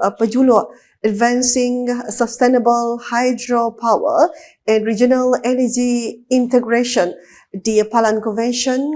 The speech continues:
ngau Expo Sense, Marina Bay Sands, eh, kena dua puluh tujuh Oktober. Dulu harinya, ia ditagak nerima penemuai bahasa di Ligit Ari Masdar ungkup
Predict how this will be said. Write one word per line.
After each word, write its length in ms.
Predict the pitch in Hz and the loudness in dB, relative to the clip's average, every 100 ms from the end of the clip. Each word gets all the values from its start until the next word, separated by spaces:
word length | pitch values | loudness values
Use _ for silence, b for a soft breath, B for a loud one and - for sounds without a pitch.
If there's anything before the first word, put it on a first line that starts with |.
| 240 | -2
ngau 160 | 101 | 0
Expo 640 | 220 226 - 220 220 220 - | -2 -2 -2 -2 0 0 0
Sense, 560 | - 233 - - - b b 190 | 0 0 -2 -8 -10 b b 0
Marina 480 | 202 233 233 220 | 0 2 0 0
Bay 240 | 196 226 220 | 2 2 2
Sands, 560 | 214 269 247 254 254 | 0 0 0 -2 -2
eh, 80 | - | -4
kena 240 | 208 214 202 | -2 -2 -2
dua 160 | 208 | -4
puluh 160 | 277 359 | 2 2
tujuh 160 | 285 | 4
Oktober. 800 | 269 - - 202 190 175 131 214 _ _ _ _ _ _ _ _ _ | 0 -2 -6 -2 0 0 0 -8 _ _ _ _ _ _ _ _ _
Dulu 240 | 214 262 277 | 4 6 8
harinya, 400 | 277 285 339 320 | 6 4 2 4
ia 320 | 269 294 320 | 6 6 4
ditagak 800 | 254 277 277 262 254 269 285 285 | 2 0 2 2 2 2 2 0
nerima 640 | 233 240 254 269 269 269 | 0 0 0 2 0 0
penemuai 480 | - 247 254 262 262 | 4 4 4 2 2
bahasa 480 | 240 233 233 226 202 | 2 2 0 -2 -4
di 80 | 202 | -2
Ligit 240 | 233 226 | 0 0
Ari 400 | 202 214 214 208 | 0 -2 -2 -2
Masdar 640 | 214 226 214 220 240 320 339 B B B | -4 -4 -4 -2 2 0 -2 B B B
ungkup 640 | 220 226 208 214 202 208 | 2 2 2 2 2 0